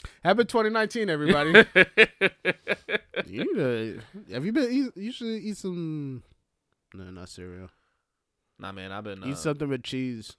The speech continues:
Speaker 2: I've been throwing back the Pepto, baby. <laughs>
Speaker 1: All right.
Speaker 2: Ugh.
Speaker 1: Yeah.
Speaker 2: It's fine. Uh,
Speaker 1: You
Speaker 2: Pepto doesn't bother, I mean,
Speaker 1: You're gross.
Speaker 2: why am I gross?
Speaker 1: You're gross.
Speaker 2: Why am I gross?
Speaker 1: You put that out on the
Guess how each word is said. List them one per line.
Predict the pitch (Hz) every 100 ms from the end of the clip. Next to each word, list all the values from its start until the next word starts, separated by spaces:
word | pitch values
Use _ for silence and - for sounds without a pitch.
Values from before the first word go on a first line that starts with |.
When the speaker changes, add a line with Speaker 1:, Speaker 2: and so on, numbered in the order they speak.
| -
Speaker 2:
I've | 113
been | 120
throwing | 104 98 92
back | 98 -
the |
Pepto, | - 110 101 95 80
baby. | 76 76 80 _
<laughs> | -
Speaker 1:
All | 165 _ _ _ _ - 113
right. | 190 240 226 226 170 - _ _ _ _ _ _ _ _ _ -
Speaker 2:
Ugh. | 95 85
Speaker 1:
Yeah. | - 120 160 151 107 - _ 156 165 - -
Speaker 2:
It's | 139 -
fine. | - - -
Uh, | - 117
Speaker 1:
You | 131
Speaker 2:
Pepto | 233 247 254
doesn't | 247 226
bother, | 202 208 -
I |
mean, | 131 131 113 110 _ _ _ _ _
Speaker 1:
You're | - 170
gross. | 110 113 117 - - _ _
Speaker 2:
why | -
am | 175
I | 165
gross? | 135 101 98 90 - -
Speaker 1:
You're | 160
gross. | 127 95 98 95 - _ _
Speaker 2:
Why | 294
am | 311
I | 370
gross? | 202 104 107
Speaker 1:
You | 175 240
put | - 220
that | 202 196
out | 180 170
on | 170
the | 170